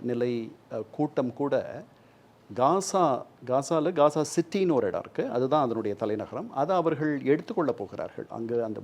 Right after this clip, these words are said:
முழுக்க, அங்கிருந்து ஒரு எட்டு லட்சம் பேர், அ, வெளியேற்றப்படுவார்கள் இவர்கள் இதெல்லாம் பண்ணா அப்படின்ற மாதிரி. அது ஏறக்குறைய வந்து தரமட்டமாயிடுச்சு இவர்கள் போடுகின்ற குண்டுகளில். ஏன்னா அந்த இடம் வந்து ஒரு, அதாவது அது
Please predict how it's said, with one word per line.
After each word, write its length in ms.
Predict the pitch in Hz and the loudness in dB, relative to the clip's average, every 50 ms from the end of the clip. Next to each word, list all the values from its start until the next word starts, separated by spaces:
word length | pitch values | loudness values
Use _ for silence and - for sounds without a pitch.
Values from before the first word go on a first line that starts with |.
| 98 135 | -12 -6
முழுக்க, 360 | 139 131 131 135 - - 104 | -4 -2 -2 -2 -2 -4 -6
அங்கிருந்து 440 | - 123 143 151 151 156 190 220 220 | -4 -2 0 0 0 0 0 0 0
ஒரு 180 | 180 151 135 | 2 2 4
எட்டு 260 | 127 135 135 - - 220 | 2 2 2 4 0 0
லட்சம் 380 | 226 220 - - 185 160 135 | 0 0 -2 0 0 0 2
பேர், 240 | - 151 175 180 - - - - - - - - - - - - - - - - - | 2 0 0 0 -4 -10 -20 -20 -20 -20 -20 -20 -20 -20 -20 -20 -20 -20 -20 -8 -2
அ, 300 | 143 139 135 127 123 117 113 | 0 2 2 2 0 2 2
வெளியேற்றப்படுவார்கள் 1040 | 131 143 160 175 170 - - 151 - 131 127 120 113 117 110 110 - 123 123 117 104 | 2 2 2 2 0 0 -4 -4 -4 -2 0 2 2 2 0 0 -4 -4 -4 -4 -2
இவர்கள் 280 | 104 113 113 107 117 | -2 -2 -2 -2 -6
இதெல்லாம் 320 | 107 101 113 120 135 123 - | -4 -4 -2 -2 -2 -2 0
பண்ணா 340 | - 120 123 131 135 123 | -2 -2 0 0 -2 -2
அப்படின்ற 180 | 104 - 110 101 | -2 -4 -6 -6
மாதிரி. 200 | 107 104 113 - | -6 -6 -4 -6
அது 180 | 120 131 143 131 | -4 -2 0 0
ஏறக்குறைய 520 | 135 156 180 175 - 196 208 226 226 202 | 2 0 0 -2 -2 -2 0 0 0 0
வந்து 500 | 165 160 165 165 175 185 185 170 160 156 - - - - - | 0 0 -2 -2 -2 -2 0 -2 -2 -4 -6 -10 -10 -8 -2
தரமட்டமாயிடுச்சு 840 | - 123 139 185 202 202 190 196 185 - 113 92 - - - - - - - - | -2 0 0 0 -4 -4 -4 -4 -4 -4 -6 -6 -8 -10 -14 -14 -16 -16 -18 -8
இவர்கள் 720 | - 117 107 113 107 104 117 113 107 104 104 107 107 104 104 101 - | -8 -6 -6 -6 -4 -4 -4 -4 -4 -6 -8 -8 -10 -10 -12 -12 -6
போடுகின்ற 500 | - 127 127 131 120 120 117 110 110 113 107 | -4 -2 -2 -2 -2 -2 -4 -4 -4 -6 -4
குண்டுகளில். 760 | 107 120 120 123 123 123 113 120 110 110 110 113 113 117 117 - - - - - - - - | -2 -2 -2 -2 -2 -4 -4 -4 -4 -4 -6 -4 -6 -8 -8 -12 -18 -20 -20 -20 -20 -18 -12
ஏன்னா 100 | - 110 | -10 -8
அந்த 240 | 107 104 101 101 117 | -8 -8 -6 -2 -2
இடம் 200 | 117 131 170 185 | 0 0 0 -2
வந்து 240 | 185 160 160 170 170 | -2 -2 -2 -2 -2
ஒரு, 420 | 151 131 113 107 98 95 95 92 - - - - - - 104 104 113 | -2 -2 -2 -2 -2 -4 -6 -8 -10 -16 -20 -18 -12 -12 -12 -10 -8
அதாவது 260 | 117 113 127 156 180 | -6 -4 -4 -4 -4
அது 140 | 156 127 | -6 -8